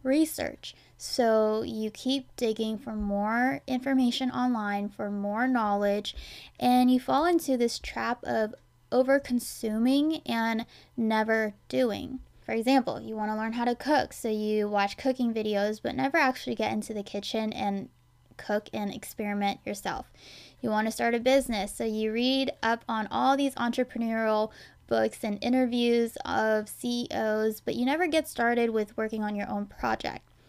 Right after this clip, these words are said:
You want to become a better artist, so you watch people do it online, you watch their techniques, you watch them create their art, but you don't pick up a pencil and try it yourself. You want to become a better person.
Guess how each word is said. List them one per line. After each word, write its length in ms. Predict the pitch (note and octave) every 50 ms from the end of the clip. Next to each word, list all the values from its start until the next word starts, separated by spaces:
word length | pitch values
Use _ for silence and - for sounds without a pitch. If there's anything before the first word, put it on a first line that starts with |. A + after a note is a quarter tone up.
| - - - - - - - - - - -
You 120 | A#3 A3+
want 200 | A#3 A#3+ A#3+ A#3+
to 60 | B3
become 480 | A3+ B3 A#3+ - - A#3+ A3+ A3+ A3 A3
a 80 | -
better 280 | A3 A3 A3 G#3+ A3 - -
artist, 480 | - D4 C#4+ C4+ A#3 - - - - -
so 80 | -
you 240 | C4 C4 B3+ B3+ B3+
watch 320 | B3 A#3+ B3 C4 A#3 - -
people 480 | C4 B3+ B3 A#3+ A#3+ A#3 A#3 A#3 A#3+ A#3 - -
do 180 | - A3+ A3 A3
it 100 | A3 G#3+
online, 600 | - A#3+ B3+ B3+ B3+ A#3 A3 A3 A3 A3 A3 A3
you 120 | A3 G#3
watch 320 | G#3 G#3 G#3 G#3 G#3+ -
their 120 | - B3+ A#3+
techniques, 640 | - - B3 B3 - - A3+ G#3+ G#3+ A3 A3 - - - - - - - - - -
you 160 | B3 A3+ A3
watch 400 | A3 G#3+ G#3+ G#3+ G#3+ G#3+ - -
them 300 | - A#3+ A3+ A3 G#3+ G#3+
create 420 | - - - A3+ A3 A3 A3+ - -
their 220 | A3+ A#3 - -
art, 360 | - A3 G#3 G#3 G#3 G#3 G#3+ - _ -
but 100 | B3 B3
you 200 | B3 B3+ B3+ A#3
don't 300 | - C4+ B3+ C4 B3 B3
pick 200 | B3 A#3+ - B3
up 120 | A#3 A3+
a 60 | A#3
pencil 520 | - - - A#3 G#3 G3+ - - G#3+ G#3+ G#3
and 140 | - G#3+
try 340 | G#3+ - - - G#3 G3+ G3+
it 120 | G#3 - -
yourself. 560 | A3 G#3+ - - - - F2+ - - - - - - - - - - - - - _ _ _ - _ - - -
You 120 | C4 A#3+
want 140 | A#3 A#3 A#3
to 120 | A3+ A#3
become 200 | A3+ - - A#3+
a 80 | A#3+ A3+
better 240 | A3 A3+ A3 A3 A3
person. 640 | - - - A#3 A3 A3 - - - D3 -